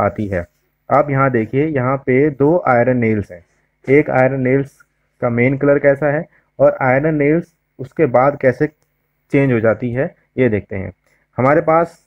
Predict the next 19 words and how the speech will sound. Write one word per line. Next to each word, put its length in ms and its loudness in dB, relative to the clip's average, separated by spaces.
iron 280 2
nails 340 0
हैं, 100 -6
हमारे 220 2
पास 300 2
copper 280 2
sulphate 400 -2
solution 460 -2
है 120 -6
जो 180 -2
कि 120 -6
blue 220 -2
color 220 2
का 120 2
होता 260 2
है। 120 -6
इस 200 2
iron 340 2
nail 300 0